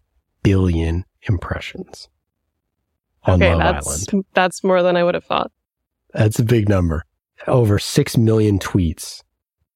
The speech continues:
Speaker 1: for the fourth season, which is a <laughs> massive, massive, massive number. In addition, sixty-eight hundred tweets mentioning Samsung, the sponsor.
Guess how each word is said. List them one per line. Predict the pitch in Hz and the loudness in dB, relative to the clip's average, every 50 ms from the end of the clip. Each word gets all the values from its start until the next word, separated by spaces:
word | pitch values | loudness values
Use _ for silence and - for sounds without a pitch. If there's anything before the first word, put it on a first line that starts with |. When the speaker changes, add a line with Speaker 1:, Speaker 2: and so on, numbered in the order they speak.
| _ _ | _ _
Speaker 1:
for | _ - - - | _ -4 -2 0
the | 98 92 | 0 0
fourth | - - - 92 85 - | -2 0 0 0 0 -2
season, | - - - 82 82 - 80 87 90 - _ _ _ _ _ _ _ _ | -4 -4 -4 -4 -4 -4 -6 -6 -6 -10 _ _ _ _ _ _ _ _
which | - - 123 110 - - - _ | -2 0 0 0 0 -4 -10 _
is | - 139 117 120 - - - - | 0 2 2 2 0 -4 -4 -2
a | 104 95 123 110 107 - _ | 0 0 2 0 -2 -4 _
<laughs> | _ _ 127 | _ _ -4
massive, | 113 98 92 87 87 82 - - 95 85 87 - _ _ - | -2 0 0 0 -2 -4 -4 -4 -4 -4 -4 -8 _ _ -6
massive, | 101 92 78 80 - - - - _ - - | -4 -2 -2 -4 -6 -6 -10 -10 _ -4 -2
massive | 92 85 90 - - 87 87 | -2 -2 -2 -2 -4 -4 -2
number. | - 82 78 - - 90 - _ _ _ _ _ _ _ _ | -2 -2 -2 -2 -4 -6 -8 _ _ _ _ _ _ _ _
In | - 131 127 | 2 2 2
addition, | 123 107 110 123 - - 104 87 87 110 - _ _ _ _ _ _ _ _ _ _ _ - | 4 2 2 0 0 0 0 0 0 -2 -4 _ _ _ _ _ _ _ _ _ _ _ -14
sixty-eight | - - - 156 - - - 147 131 131 123 | -10 0 0 0 0 2 0 2 4 4 4
hundred | 95 107 127 127 123 107 95 | 2 2 2 2 2 0 0
tweets | - - 113 98 95 95 - - - _ _ _ _ - | -2 0 0 2 2 0 -2 -6 -16 _ _ _ _ 0
mentioning | - 117 107 - - - 110 101 101 95 | 2 2 2 2 0 0 0 2 2 0
Samsung, | - - - 110 123 135 127 - - 87 78 80 82 92 - | -2 0 0 2 2 2 0 0 -2 -2 0 0 -2 -4 -2
the | - - | -4 -4
sponsor. | - - - 90 101 117 - - 85 78 78 | -4 -2 0 0 0 0 0 -2 -4 -4 -4